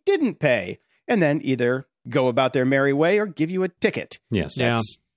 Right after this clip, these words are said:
Speaker 1: the extent of it. They didn't need my license plate information or anything else. And they
Speaker 3: Yeah.
Speaker 1: used my credit card just fine.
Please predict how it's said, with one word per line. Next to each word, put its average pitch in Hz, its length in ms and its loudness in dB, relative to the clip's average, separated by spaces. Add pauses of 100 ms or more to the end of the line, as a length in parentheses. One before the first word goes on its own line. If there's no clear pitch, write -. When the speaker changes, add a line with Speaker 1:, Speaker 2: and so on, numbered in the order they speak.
Speaker 1:
the 160 80 2
extent 160 360 0
of 113 80 -4
it. - 240 -8
They 123 120 0
didn't 156 180 2
need 190 180 2
my 214 120 2
license 175 360 0
plate 107 240 -2
information 113 480 -2
or 107 100 -6
anything 156 480 -2
else. 85 340 -8
And 160 180 0
they 202 60 2
Speaker 3:
Yeah. 165 80 2
Speaker 1:
used 139 120 0
my 208 100 0
credit 226 260 -2
card 156 280 0
just - 340 -4
fine. 95 460 -8